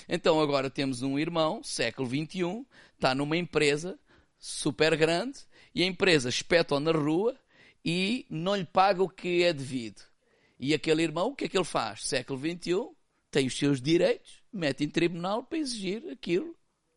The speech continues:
que lhe tem direito. Sim ou não? Sim, mas ele tem que sofrer o agravo. Claro que está fora de, a gente não pode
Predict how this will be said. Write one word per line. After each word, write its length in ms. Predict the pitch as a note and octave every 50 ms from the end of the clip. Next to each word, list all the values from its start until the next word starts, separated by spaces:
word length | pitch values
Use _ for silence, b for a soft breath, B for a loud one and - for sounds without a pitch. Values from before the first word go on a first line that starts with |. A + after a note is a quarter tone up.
| _ _ _ _ _ _ _
que 80 | - C4+
lhe 60 | A#3
tem 160 | - A3 G#3+
direito. 400 | B3+ D#4 - - - - - _ - _ _ _ _
Sim 200 | - - D4 D#4+
ou 60 | E4+
não? 260 | D4 G#3+ D#3 A2+ - _ _ _ _ _ _ _ _ _ _ _ _ _ _ _ _ -
Sim, 160 | - D3 B2+
mas 200 | A2+ G#2+ G#2 G2+
ele 80 | A2 G#2+
tem 160 | - A#2+ A#2+
que 60 | -
sofrer 300 | - A#2+ - - C3 C3
o 120 | C#3 E3
agravo. 400 | F#3 F3 F3+ F3+ - A3+ G#3 G3+ - _ _ _ _ _ _ _ _ _ _ _ _ _ _ _ _ _ _ _ _ _ _ _ _ _ _ _ _ _ _ _ _ _ _ _
Claro 280 | - - A3 B3+ C#4 C4+
que 80 | - -
está 160 | - G#3+ G3
fora 340 | - - - C4 C#4+ D4+ C4+
de, 220 | B3 G3 F3+ E3
a 100 | - - _ b b b b b
gente 160 | - D3 G3+
não 100 | D4 D4
pode 320 | - - G#3 F3 C#3+ B2+